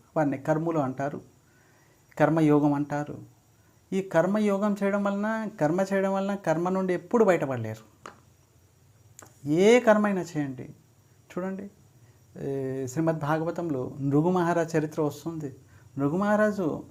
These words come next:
ఎన్-, అన్ని రకాల పుణ్యాలు చేశారు, కానీ పొరపాటున ఒక పాపం జరిగింది. ఆయన చేయని దానం లేదు, ఆయన చేయని యజ్ఞం లేదు, అన్నీ చేశారు, కానీ పొరపాటున ఒక చిన్న పాపం జరిగింది, చిన్న పొరపాటు జరిగింది.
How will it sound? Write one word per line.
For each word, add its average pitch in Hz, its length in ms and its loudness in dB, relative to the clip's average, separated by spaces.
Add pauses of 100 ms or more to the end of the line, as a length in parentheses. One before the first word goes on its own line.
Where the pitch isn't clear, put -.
(140)
ఎన్-, 220 640 -4
అన్ని 233 640 -2
రకాల 220 260 4
పుణ్యాలు 185 380 -2
చేశారు, - 400 -6 (220)
కానీ 202 200 0
పొరపాటున 262 840 2
ఒక 202 300 -4
పాపం 165 360 2
జరిగింది. 139 520 -6 (1120)
ఆయన 143 200 0
చేయని 175 360 0
దానం 165 340 2
లేదు, 170 380 -4 (240)
ఆయన 143 160 -2 (120)
చేయని 165 400 0
యజ్ఞం 151 320 0
లేదు, 147 420 -4
అన్నీ 226 400 0
చేశారు, 147 500 -6
కానీ 175 220 -6
పొరపాటున 180 540 -4
ఒక 165 140 -10
చిన్న 185 560 -6 (220)
పాపం 156 300 -2
జరిగింది, 123 540 -6 (640)
చిన్న 185 440 0
పొరపాటు 156 500 2
జరిగింది. 143 580 -6